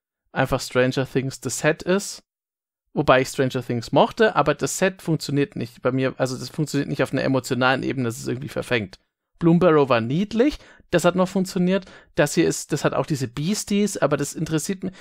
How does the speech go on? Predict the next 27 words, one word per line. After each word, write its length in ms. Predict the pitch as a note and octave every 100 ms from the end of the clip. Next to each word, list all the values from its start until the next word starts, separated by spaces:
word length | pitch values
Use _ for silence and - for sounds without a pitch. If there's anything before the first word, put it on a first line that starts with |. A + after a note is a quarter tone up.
| - _
Ich 160 | -
hab, 260 | A#3 - - - -
kurzum, 420 | - B3 A#3+ G#3
ich 120 | F#3
hab 120 | G#3 A3
nicht 160 | -
genug 320 | G#3 F#3 F3
Lust, 400 | C#3 F3 C4+ -
mich 160 | G#3+ F#3+
in 80 | F#3
dieses 240 | F3 D#3+
Set 300 | - F#3 E3
rein 200 | D3+ G#3
zu 120 | -
investieren, 640 | - D#3 D3 - D#3+ F#3 F#3 - _ _ _
so 160 | - D#3+
von 200 | E3 C#3
der 120 | B2
Lore 540 | F3+ G3+ F#3 F3+ F3
und 160 | D#3+ -
von 100 | C3+
der 100 | C3
ganzen 320 | C3+ C#3+ D3+
Umgebung 680 | C#3+ C#3+ F3 F#3 F3 E3 D3+
und 140 | D3+
die 100 | C#3+
mei-, 360 | D#3+ B2+ D3+